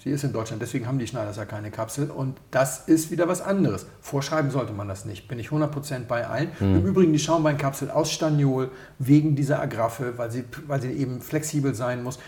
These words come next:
Speaker 1: Ich denke, eine einzige Schaumweinkapsel wiegt so viel wie fünfundzwanzig von diesen kleinen, kurzen Plastikkapseln, die über einer normalen Bordeaux-Flasche
Speaker 2: Mhm.
Speaker 1: kleben. Absolut deiner Meinung. Ist nicht mehr vorgeschrieben.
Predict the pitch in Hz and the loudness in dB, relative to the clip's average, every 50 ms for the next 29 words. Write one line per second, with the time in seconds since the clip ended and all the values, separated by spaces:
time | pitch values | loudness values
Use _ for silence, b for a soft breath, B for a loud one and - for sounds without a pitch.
0 | B B 143 165 175 151 160 151 160 170 175 170 160 170 170 147 - 147 147 143 | B B -2 0 2 2 0 0 2 2 2 2 2 0 -2 -2 -2 -2 -2 -2
1 | - 139 135 127 127 117 - 120 - - 120 107 113 110 - 123 113 - 123 110 | -2 -2 -2 -2 -4 -4 -6 -8 -6 -6 -8 -8 -8 -8 -8 -10 -8 -8 -8 -8
2 | 104 110 - - 117 110 104 95 - 107 104 101 - - - - B B B B | -8 -8 -10 -10 -10 -10 -12 -12 -12 -12 -12 -12 -12 -16 -16 -18 B B B B
3 | B B B - 147 139 113 113 107 117 110 - 123 113 110 110 110 110 110 113 | B B B -6 -6 -4 -4 -4 -6 -8 -6 -6 -4 -4 -4 -4 -6 -6 -8 -10
4 | 110 - 107 104 - 110 - - 123 - - 113 - - 120 113 104 117 110 117 | -10 -10 -12 -10 -10 -12 -12 -12 -14 -12 -12 -12 -10 -10 -10 -10 -8 -8 -8 -8
5 | 107 104 101 101 101 101 101 101 98 101 101 98 107 101 101 113 101 - 98 87 | -8 -8 -8 -8 -8 -8 -6 -6 -6 -6 -6 -6 -6 -4 -4 -4 -2 -2 0 0
6 | 82 82 80 80 87 82 - - - - - - - _ _ _ _ _ _ - | 0 0 0 0 0 -2 -4 -6 -12 -20 -20 -20 -20 _ _ _ _ _ _ 0
7 | - 151 147 147 - 156 147 143 143 147 - - - - 139 131 127 123 123 120 | 2 2 2 4 4 4 6 6 4 2 -2 -8 0 2 4 4 4 4 4 4
8 | 117 127 139 170 208 247 - - B B B B B B B _ _ - 143 - | 4 4 4 4 2 0 -4 -10 B B B B B B B _ _ -10 -6 -4
9 | 151 135 147 139 - 185 214 214 - 214 196 196 196 - | 0 0 2 2 4 4 4 4 4 2 2 2 0 -2